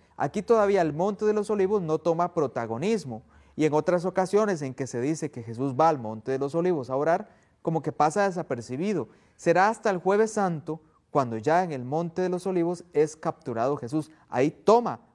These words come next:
protagonismo este escenario. Antes de eso quizás no lo hemos notado,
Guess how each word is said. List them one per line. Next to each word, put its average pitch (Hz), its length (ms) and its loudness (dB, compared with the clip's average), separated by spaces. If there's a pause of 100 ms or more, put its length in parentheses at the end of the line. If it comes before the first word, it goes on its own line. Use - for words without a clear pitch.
protagonismo 139 840 -4
este 143 360 0
escenario. 123 640 -2 (360)
Antes 135 340 0
de 156 120 6
eso 180 200 -2
quizás 147 280 -4
no 160 120 -2
lo 156 80 0
hemos 147 180 -4
notado, 139 520 0